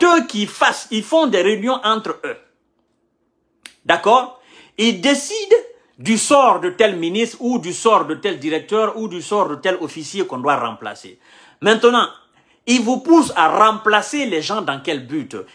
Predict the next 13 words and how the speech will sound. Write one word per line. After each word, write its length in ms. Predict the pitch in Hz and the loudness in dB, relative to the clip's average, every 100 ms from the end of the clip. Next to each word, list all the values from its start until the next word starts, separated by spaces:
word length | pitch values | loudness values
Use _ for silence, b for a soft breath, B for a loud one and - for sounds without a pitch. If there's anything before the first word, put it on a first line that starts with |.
| b | b
Ils 140 | 202 | -6
sont 260 | 202 196 190 | -2 -2 0
en 100 | 214 | 0
train 200 | 226 233 | 0 -2
de 140 | 156 | -2
placer 440 | 143 - 165 160 185 | -4 -2 -4 -2 -2
leur 320 | 139 170 160 | 2 0 0
propre 320 | 175 185 - | -2 -2 -2
point, 320 | 120 - 180 147 _ _ _ _ _ _ _ _ _ - | -14 -6 -4 -6 _ _ _ _ _ _ _ _ _ -8
leur 360 | 127 180 185 | 2 2 2
propre 320 | - 175 - | 0 -2 -2
pion, 340 | 127 - 196 - - _ - | -12 -10 -6 -6 -8 _ -10
là. 220 | 117 156 | -2 -2